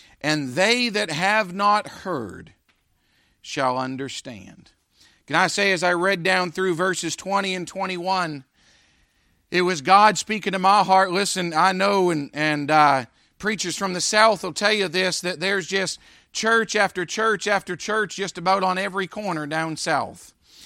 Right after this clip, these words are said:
You can get into North Carolina, Tennessee, South Carolina.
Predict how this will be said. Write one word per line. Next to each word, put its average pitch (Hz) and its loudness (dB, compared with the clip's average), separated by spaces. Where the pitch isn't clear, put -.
You 143 0
can 175 -2
get 170 0
into 190 -2
North 180 0
Carolina, 196 2
Tennessee, 196 -2
South 185 0
Carolina. 185 0